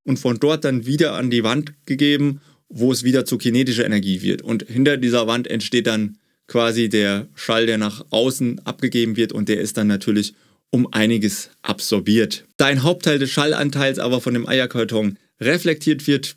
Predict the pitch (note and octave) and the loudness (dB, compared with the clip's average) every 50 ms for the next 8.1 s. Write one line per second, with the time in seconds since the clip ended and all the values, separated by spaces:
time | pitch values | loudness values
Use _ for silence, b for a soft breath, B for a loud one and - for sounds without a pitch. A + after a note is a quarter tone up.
0 | _ - - C#3+ C3+ C3 - A2+ G#2+ D#2+ A2 A2 G#2 G2+ G2+ A#2+ A2+ A#2 A2+ A2+ | _ -4 0 0 0 0 0 0 0 0 0 -2 -2 -2 0 0 0 2 2 2
1 | A2 G#2+ G2+ A2+ G#2 G2+ G2 G2+ G2+ G2 G2 F#2 - - - - - - C#3+ D3+ | 0 0 -2 -2 -4 -2 -2 0 0 2 0 0 -2 -6 -12 -8 -2 0 0 2
2 | D3+ - G3 - - A#3 G3 D#3 C#3 - C3 A#2 G#2+ G#2 - - G2+ G2+ G2+ - | 2 0 0 2 2 2 2 2 2 0 0 2 0 0 0 0 -2 -2 -2 -6
3 | - - C#3 D3+ E3 - - G3 F#3+ F3 D3+ C#3+ C#3 C3+ - B2 - - F3+ G#3 | -6 -2 0 0 0 0 0 0 2 2 2 0 0 -2 -4 -4 -2 0 0 0
4 | G3+ F#3+ F3+ D#3 - E3 D#3 D3+ - - A#2 G#2 G2 F#2+ G2 - - C3+ C3 A#2 | 0 0 -2 -2 -2 0 -2 -2 -2 -2 0 2 2 2 0 -2 -4 -2 0 0
5 | A2 G#2 - G#2+ A2+ B2 D3 F#3 G3+ F#3+ F3 F3 D#3 D#3+ F3+ F#3 F3+ F3 E3 D#3+ | 0 0 -2 -2 0 0 2 2 2 2 2 2 2 2 0 0 0 0 0 0
6 | E3 F3+ - - G#2+ G#2 A2 G#2+ - - - D3+ E3 F3 C#3+ - - B2+ A2+ A2 | 0 -2 -2 -2 -2 0 -2 -2 -4 -2 -2 0 0 0 0 -2 0 0 2 2
7 | A2 G#2 A2 - A#2 C3+ F3+ G3 G3 G#3 G3 G#3 G3+ G3 G3+ G#3+ G#3+ G#3+ A#3 A#3+ | 2 0 0 0 0 0 0 0 0 0 2 2 2 0 0 -2 0 -2 -4 -4
8 | D4 - | -4 -6